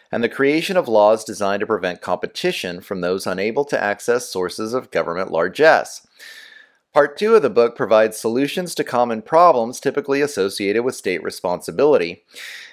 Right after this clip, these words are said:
and describes the many ways a free society could provide necessary goods and services in the absence of state power.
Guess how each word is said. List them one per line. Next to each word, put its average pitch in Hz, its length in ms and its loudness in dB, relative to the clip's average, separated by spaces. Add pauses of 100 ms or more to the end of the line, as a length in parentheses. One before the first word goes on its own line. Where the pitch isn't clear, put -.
and 110 100 -6
describes 151 500 2
the 165 100 -2
many 135 260 0
ways 107 340 2
a 101 60 -4
free 113 200 -6
society 156 580 0
could - 180 -6
provide 101 340 2
necessary 139 600 -2
goods 110 280 -2
and 104 100 -10
services 117 760 -2
in 110 140 -10
the 110 140 -4
absence 98 520 -6
of 135 100 -10
state 85 380 -6
power. 123 500 -2